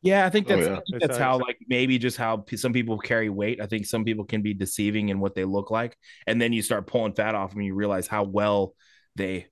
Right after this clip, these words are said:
Speaker 1: hold body fat. You know what I mean?
Speaker 3: Yeah.
Speaker 1: 'Cause you see a guy that's, like, some guys, like, I don't know, like,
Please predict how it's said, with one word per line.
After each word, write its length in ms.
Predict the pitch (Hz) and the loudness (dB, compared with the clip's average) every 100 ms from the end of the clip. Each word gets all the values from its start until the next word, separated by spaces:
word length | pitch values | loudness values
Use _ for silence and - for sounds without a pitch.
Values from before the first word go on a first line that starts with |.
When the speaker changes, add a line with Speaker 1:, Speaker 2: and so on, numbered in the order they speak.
| - | -18
Speaker 1:
hold 500 | - - 104 92 82 | -6 0 2 0 -4
body 260 | 92 92 92 | -6 -6 -6
fat. 300 | - 71 - _ _ | -8 -8 -10 _ _
You 140 | - 98 | -4 -2
know 60 | |
what 80 | 95 | -2
I 40 | 92 | -2
mean? 240 | 95 101 - _ _ - | -2 -4 -8 _ _ -20
Speaker 3:
Yeah. 140 | 107 95 | -18 -4
Speaker 1:
'Cause 120 | 110 | 0
you 100 | 151 | 0
see 220 | 151 165 147 | 2 2 2
a 60 | |
guy 260 | 120 107 104 | 2 0 0
that's, 220 | 104 - | -2 -2
like, 140 | 110 | -4
some 200 | - 123 | -2 -2
guys, 280 | 127 117 104 | 0 -2 -2
like, 180 | 110 - _ _ _ _ _ - | -4 -8 _ _ _ _ _ -6
I 100 | 123 | -2
don't 80 | 110 | -2
know, 140 | 110 | 0
like, 260 | 113 104 | 0 -2